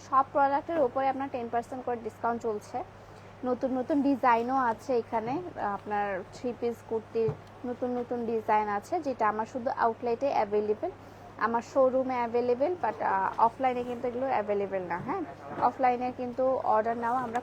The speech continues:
ক্লোজ করে দিয়েছি। কেমন আছো আপু?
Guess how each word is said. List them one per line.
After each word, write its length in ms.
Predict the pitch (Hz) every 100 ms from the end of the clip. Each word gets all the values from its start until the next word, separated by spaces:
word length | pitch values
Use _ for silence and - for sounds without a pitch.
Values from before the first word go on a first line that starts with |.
| -
ক্লোজ 180 | 254 240 -
করে 160 | 220 190
দিয়েছি। 480 | 185 180 - - - - - - - - - - - - - - - - - - - - - - -
কেমন 260 | 294 311 311
আছো 220 | 294 302
আপু? 400 | 262 269 262